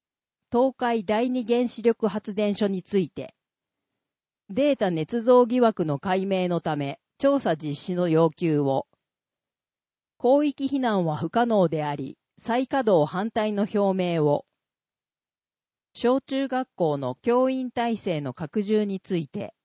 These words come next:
市独自の加配教員の拡充と時間外勤務の削減を。水戸未来、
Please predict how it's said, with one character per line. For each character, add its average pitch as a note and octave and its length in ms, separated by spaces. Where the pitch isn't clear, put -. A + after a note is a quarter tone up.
市 - 380
独 B3+ 220
自 D#3+ 200
の C#3+ 220
加 - 120
配 C4+ 280
教 B3 320
員 E3 120
の C#3+ 120
拡 E3 260
充 D#3 240
と - 400
時 - 160
間 C4+ 260
外 C4 220
勤 B3+ 200
務 G3 140
の D3 140
削 D3+ 320
減 D#3+ 320
を。 D3 220
水 F#3+ 160
戸 D4 220
未 D4 180
来、 G3 420